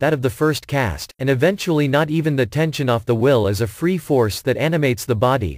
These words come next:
that of the warrior caste, and who thus gives in to the subpersonal forces of the organic system and all of a sudden reacts almost magnetically under the impulse of another life that replaces his own.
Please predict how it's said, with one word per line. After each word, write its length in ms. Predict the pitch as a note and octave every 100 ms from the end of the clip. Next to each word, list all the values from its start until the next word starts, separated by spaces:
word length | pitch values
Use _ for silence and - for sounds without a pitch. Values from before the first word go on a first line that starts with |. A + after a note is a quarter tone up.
| -
that 140 | D3
of 80 | D#3
the 80 | C3+
warrior 460 | A#2+ C#3 D#3 A2
caste, 480 | F#2 B2+ A#2+ D2+ - -
and 100 | B2+
who 80 | C#3+
thus 240 | E3 E3
gives 240 | E3 D3 B2+
in 140 | C#3+
to 100 | B2+
the 80 | B2
subpersonal 800 | - F3 D#3 - E3 - D3 -
forces 480 | D3 D3 - B2+
of 100 | A2
the 120 | G#2 G#2+
organic 520 | B2+ A2+ C#3+ C#3+ A2+
system 460 | - D3+ - G#2+
and 100 | G2
all 240 | A2 C#3 D#3+
of 120 | B2+
a 40 |
sudden 400 | A2+ - F3 D#3+
reacts 460 | C3 B2 A#2 G#2 -
almost 440 | B2 F3+ E3+ C3+
magnetically 760 | C3+ C3+ C3 D#3 D#3 C#3 A#2 A2
under 180 | A#2+ B2+
the 180 | B2+ C3
impulse 380 | E3+ C#3+ A#2+
of 80 | B2
another 320 | A#2+ C3 D3
life 380 | A#2+ A#2 A2 F2+
that 120 | A#2
replaces 580 | G2+ A2 - D#3 D3 G#2+
his 180 | A2 G#2
own. 260 | B2 F2+